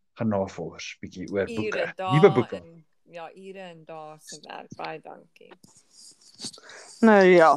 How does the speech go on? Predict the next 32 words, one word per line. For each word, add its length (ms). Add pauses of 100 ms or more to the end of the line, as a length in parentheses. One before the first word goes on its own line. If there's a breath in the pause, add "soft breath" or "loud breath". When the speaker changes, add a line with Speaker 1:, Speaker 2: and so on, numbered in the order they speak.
(100)
Speaker 3:
Stefan, 400
hoekom 240
begin 320
jy 160
dan 160
nie 120
maar 160
sommer 440
nie? 160
En 120
dan 120
sal 140
Speaker 1:
Ja, 80
Speaker 3:
ek 100
en 80
Speaker 1:
so 140
Speaker 3:
Annemie 360 (840 loud breath)
Speaker 1:
Ja, 220
so 120
Speaker 3:
en 100 (520)
jou 220
in 80
die 100
rede 320
val 240
elke 240
nou 160
en 80
dan. 220 (380 soft breath)
Speaker 1:
Ag, 80 (120)
ek 100
het 140